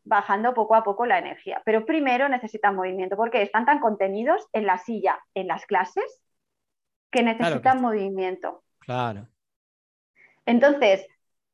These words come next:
Speaker 1: poco a poco, dentro de, de las, de esta estructura de clase, vamos bajando poco a poco el ritmo.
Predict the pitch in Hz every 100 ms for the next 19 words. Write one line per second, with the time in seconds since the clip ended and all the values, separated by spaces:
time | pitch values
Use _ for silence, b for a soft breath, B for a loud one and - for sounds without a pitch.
0 | _ _ _ 240 240 269 277 294 302 320
1 | 508 - _ _ 202 208 208 233 226 226
2 | 220 220 220 226 226 208 208 247 254 247
3 | - 254 247 247 247 277 302 - 269 -
4 | - 208 247 269 240 233 262 214 220 226
5 | 208 220 208 185 185 180